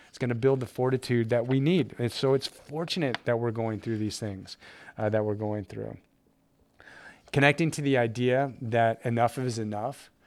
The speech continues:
is also a Stoic philosophy, that th-, this idea that, you know, people tend to suffer because they're always wanting more. The idea is, is that poverty isn't not having a bun-, a bunch of money and materialism. Poverty's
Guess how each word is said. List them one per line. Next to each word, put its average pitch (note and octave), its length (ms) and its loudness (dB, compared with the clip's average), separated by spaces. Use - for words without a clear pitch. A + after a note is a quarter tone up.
is A#2+ 140 -6
also A#2+ 340 0
a B2 60 -2
Stoic B2+ 360 -4
philosophy, C3 760 -4
that A2+ 300 -4
th-, A#2+ 200 -4
this A#2+ 180 -4
idea A#2 340 -2
that, A2 240 -4
you A2+ 80 -10
know, A2 80 -8
people B2+ 320 -4
tend B2+ 240 -6
to A#2 60 -4
suffer C#3+ 460 0
because A#2+ 300 -6
they're A2+ 140 -4
always A2+ 340 -4
wanting A#2 380 -6
more. G2+ 380 -12
The B2 120 2
idea B2+ 300 4
is, A#2 180 0
is G#2+ 100 -8
that A2 240 -4
poverty C3+ 480 2
isn't B2+ 320 -4
not A#2 260 -2
having A#2 380 -4
a G#2 40 -8
bun-, A2 320 -6
a A#2 120 -10
bunch A#2 260 -4
of A2 60 -6
money A#2+ 320 -4
and G#2+ 100 -8
materialism. G#2+ 640 -4
Poverty's B2 580 -8